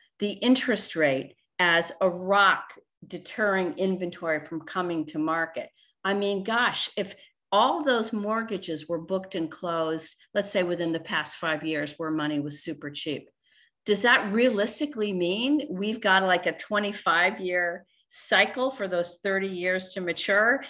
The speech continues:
and we just have to wait for, as you said, death, divorce, the unexpected before our inventory starts to go up? I mean, that's a really daunting thing. I heard one economist say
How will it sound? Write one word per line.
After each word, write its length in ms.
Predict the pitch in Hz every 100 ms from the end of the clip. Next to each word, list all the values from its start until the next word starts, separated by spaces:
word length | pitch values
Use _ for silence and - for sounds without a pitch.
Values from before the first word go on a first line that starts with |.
| -
and 80 | 185
we 140 | 180
just 200 | 175 185
have 220 | 190 185
to 80 | -
wait 340 | 175 185 196 185
for, 540 | - 175 165 165 165 _ _ _ _ _ _ _ _ _ _
as 180 | 190 180
you 60 | 180
said, 380 | - 185 160 165
death, 320 | 175 170 -
divorce, 480 | 175 175 165 170 -
the 160 | 175
unexpected 1000 | 160 180 175 - 190 185 - 254 262 - _
before 400 | 196 - 190 -
our 160 | 180
inventory 680 | - 196 214 254 247 262 226
starts 400 | 240 - 202 202
to 100 | -
go 220 | 214 185 185
up? 220 | 269 -
I 100 | 196
mean, 240 | 208 214 208 - 165
that's 400 | 214 302 - -
a 100 | 202
really 320 | 202 247 220
daunting 560 | 214 185 190 202 180 180
thing. 260 | 156 151 151
I 80 |
heard 320 | 185 247 220 196
one 220 | 220 247
economist 640 | 240 208 180 175 175 -
say 360 | - 160 147 -